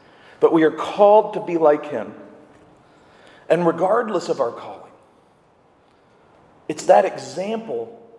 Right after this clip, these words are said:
that we need to set, that we must set, that, that we show other people. And so I have a quote from Billy Graham, actually.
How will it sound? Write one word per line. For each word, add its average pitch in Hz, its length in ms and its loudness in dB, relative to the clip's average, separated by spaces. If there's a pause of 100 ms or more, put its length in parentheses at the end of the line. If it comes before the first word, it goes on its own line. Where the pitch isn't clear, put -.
(760)
that 156 200 -2
we 156 120 -6
need 170 380 -10
to - 100 -18
set, - 420 0
that 170 120 -2
we 156 120 -6
must 156 560 -4
set, 117 400 -8
that, 160 200 6
that 175 140 4
we 190 80 -6
show 202 500 0
other 170 220 2
people. 165 360 -10 (1120)
And 147 120 -6
so 180 100 4
I 180 60 4
have 220 120 6
a 208 40 -6
quote - 280 -2
from 226 280 -2
Billy 127 200 -6
Graham, 110 280 -8
actually. 117 380 -16